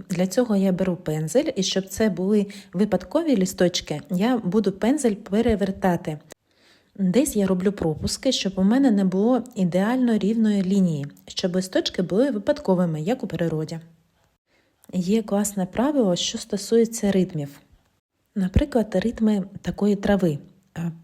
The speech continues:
вони повинні бути схожими, але не однаковими. Тобто травинки, вони стирчать у різні боки, якісь цяточки вибиваються з ідеально рівної лінії краю.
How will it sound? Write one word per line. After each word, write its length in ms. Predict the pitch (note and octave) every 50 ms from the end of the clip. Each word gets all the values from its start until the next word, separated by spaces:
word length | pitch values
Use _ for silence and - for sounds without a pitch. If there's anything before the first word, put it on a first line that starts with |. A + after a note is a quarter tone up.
| - -
вони 400 | F3 F3 F#3 G3 G#3 A3+ A#3 F#3+
повинні 560 | - - - - F#3 F3+ G3 G3+ G3+ G3 F#3+
бути 300 | F3+ E3+ F#3 F#3+ - E3+
схожими, 640 | - - - - A#3 D4 D4 C#4+ B3 F#3+ D#3 D3 - -
але 240 | - E3+ D#3+ G3 A#3
не 180 | A#3 G#3 G3
однаковими. 720 | G#3 F#3+ G3 F#3 F3 D#3 - - C#3+ - D3+ D#3 E3 F3 F3+ - - _ _ _ _ _ _ _ _ _ _ _ _ _ _ - - _
Тобто 300 | - A3 A3 - A3 G#3
травинки, 580 | G#3 - G3+ G3+ G3+ C#4 F4+ F4 - - G3+ F3
вони 300 | F#3 G3+ A#3+ C4 A#3+ -
стирчать 540 | - - - G#3+ G3 - - B3+ B3+ B3+ -
у 60 | A3
різні 280 | G3+ A3 A3 A3 A3 G#3
боки, 440 | G3+ F#3+ G#3 G3+ - E3+ D3 D3 - - _ _ _ -
якісь 400 | F#3 F#3+ F#3+ G3 C4 B3 - -
цяточки 500 | - G3+ G#3 G#3+ G#3+ G3 F#3+ - - G3+
вибиваються 720 | F#3+ F#3+ F3+ F#3+ F#3+ F3+ F#3+ F#3+ F#3 F3 F3 F#3 - E3+ E3
з 100 | E3 F3
ідеально 460 | F3+ E3 F#3 F#3 F#3 F3+ F3+ F3+ E3+
рівної 400 | F#3 F#3+ F#3 F3 E3+ E3+ E3+ E3+
лінії 320 | E3+ F3 F3 E3+ E3+ E3 E3
краю. 320 | - F3 E3 D#3+ D#3+ D3